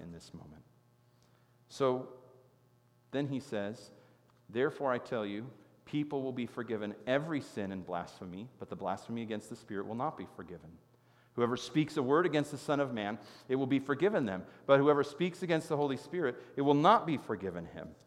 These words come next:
either in this age or the age to come." So in the context, what has happened? Jesus has healed a demonically possessed person, so that person can speak and hear, right? It's a big deal. So Jesus heals a man.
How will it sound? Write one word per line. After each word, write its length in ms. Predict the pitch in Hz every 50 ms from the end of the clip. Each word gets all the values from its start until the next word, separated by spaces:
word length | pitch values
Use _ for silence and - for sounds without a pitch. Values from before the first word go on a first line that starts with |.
| - _ _
either 260 | - 123 127 123 127 120
in 120 | 117 120
this 240 | 139 165 165 - - -
age 420 | 110 104 101 101 104 101 - -
or 140 | - 107 104
the 120 | 98 101 - -
age 260 | 98 92 90 87 - -
to 80 | -
come." 360 | - - - - 113 98 87 - - - - _ _ _ _ _
So 160 | - - 143 139
in 80 | 139
the 80 | 139 135
context, 720 | - - 175 196 202 - - 117 110 120 - - - -
what 140 | 117 117 117
has 160 | 143 135 -
happened? 460 | - 170 165 135 - 95 90 87 - - - - - - _ _ _ _
Jesus 340 | - 120 117 117 123 135 123
has 140 | - 135 -
healed 420 | - - - 113 110 117 120 120 123 -
a 120 | 117 117 113
demonically 640 | 117 120 110 104 92 92 98 101 113 - 127 123 -
possessed 420 | - 127 120 117 113 113 - - -
person, 420 | - 101 90 - - - 92 113 - - - - - _ -
so 140 | - 120 113
that 120 | - -
person 360 | - 117 110 - - 113 110
can 220 | - - 101 87 85
speak 680 | - - - - - - 123 123 127 127 127 - - -
and 240 | - 98 90 90 85
hear, 400 | - - - - 95 85 78 73 - - - - -
right? 220 | 90 92 92 110 - - -
It's 100 | - -
a 40 | 160
big 180 | 165 151 139 -
deal. 240 | 208 180 101 73 - - - - - -
So 100 | - -
Jesus 380 | 107 110 135 156 160 160 143 -
heals 340 | - 143 135 120 101 95 92
a 60 | 101
man. 260 | 92 90 85 92 117